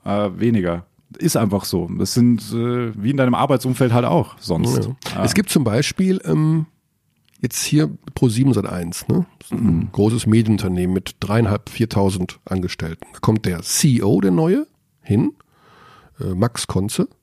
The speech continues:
Speaker 2: stellt sich vor die Belegschaft, vor dreitausend Leute und sagt, "Ich bin übrigens der Max, ihr könnt du sagen."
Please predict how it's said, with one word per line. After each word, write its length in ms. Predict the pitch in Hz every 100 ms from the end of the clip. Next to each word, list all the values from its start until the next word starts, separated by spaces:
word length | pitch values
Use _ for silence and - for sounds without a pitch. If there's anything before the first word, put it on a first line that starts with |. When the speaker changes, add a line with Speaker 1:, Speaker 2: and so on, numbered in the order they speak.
| _ - - _
Speaker 2:
stellt 260 | - 123 120
sich 100 | 110
vor 100 | 110
die 100 | 104
Belegschaft, 580 | 95 87 104 - 185 -
vor 120 | 104
dreitausend 480 | - 113 - 107 95
Leute 180 | 117 143
und 60 |
sagt, 160 | 135 131
"Ich 80 | -
bin 80 | 139
übrigens 200 | 131 -
der 100 | 95
Max, 320 | 92 - -
ihr 60 | 107
könnt 240 | 98 90
du 120 | 82
sagen." 260 | 78 69